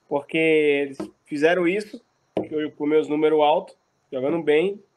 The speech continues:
jogando de volante. Segundo volante ali, jogava na linha de três, né? E aí eu fiquei chateado. Falei, "Porra, uma história linda que eu tenho aqui, com-, dando a vida, dando a vida mesmo." Todo mundo sabe lá dentro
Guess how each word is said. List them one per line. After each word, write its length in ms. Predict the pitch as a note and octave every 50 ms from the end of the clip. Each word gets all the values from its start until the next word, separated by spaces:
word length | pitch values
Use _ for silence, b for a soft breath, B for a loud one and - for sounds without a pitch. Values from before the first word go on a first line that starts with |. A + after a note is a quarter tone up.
| _ _ -
jogando 300 | C#3 B2 B2 C3+ C#3 C3
de 100 | C3+ D3
volante. 600 | D#3 E3 D#3+ D3 C#3+ C#3+ D3+ F3 F#3 - - _ _ _ _ _ _ _ _ _ _ _ _ _ _ _ _ _
Segundo 300 | _ _ - A2+ C3 C3
volante 420 | C3+ C#3+ C#3+ C3+ C3 C3+ C#3+ C#3+ -
ali, 160 | B2+ C#3+ D3
jogava 300 | C#3 C3 B2 B2+ C3 C3
na 60 | C3
linha 120 | C3 C#3 C#3+
de 100 | C#3 C3
três, 340 | C3 B2+ C3+ C#3+ D#3+ D#3+
né? 100 | D3+ D3 - _ _ _ _ _ _ _ _ _ _ _ _ _ _ _ _ _ _ _ _ -
E 60 | F3
aí 60 | D#3
eu 40 | D#3+
fiquei 180 | E3 - G#3 G3
chateado. 580 | F#3+ G#3 G3 - B3+ C4 A3 D#3+ D#3+ D3 C#3
Falei, 180 | B2+ - D3+ C#3+
"Porra, 400 | - - G3+ F3+ C#3 A#2+ A2+ G#2 G#2 _ _ _ _ _ _ _ _ _ _ _ _ _ _ _ _ _ _ _ _ _ - - _ _ _ _ -
uma 100 | C#3+ C3+
história 320 | B2+ - - D#3+ E3+ E3+
linda 200 | D#3+ D#3 E3 E3
que 80 | D#3 D#3
eu 80 | D#3
tenho 160 | D3+ D#3 D#3 D#3
aqui, 340 | D3+ - - D3+ D#3+ D#3
com-, 200 | - - C#3+ C3+
dando 240 | B2 B2 D3 D#3+ F3
a 60 | F3
vida, 560 | D3+ B2 A#2+ C3+ D#3+ F3+ E3 C#3 C3 A#2 A#2 _ _ _ _ _ _ _ _ _ _ _ _ _ _
dando 220 | - C3 D3+ E3+ F#3
a 80 | E3
vida 260 | C#3 C3+ E3 F#3+ F#3+ E3
mesmo." 400 | D3+ D#3 E3+ F3+ E3 D3 B2+ B2+
Todo 180 | - D#3+ E3
mundo 140 | E3 F3 E3
sabe 300 | - - E3 D#3+ D#3+ D#3
lá 140 | D3+ D#3 D3
dentro 440 | B2+ B2 C#3+ D#3+ D#3+ - D3 C3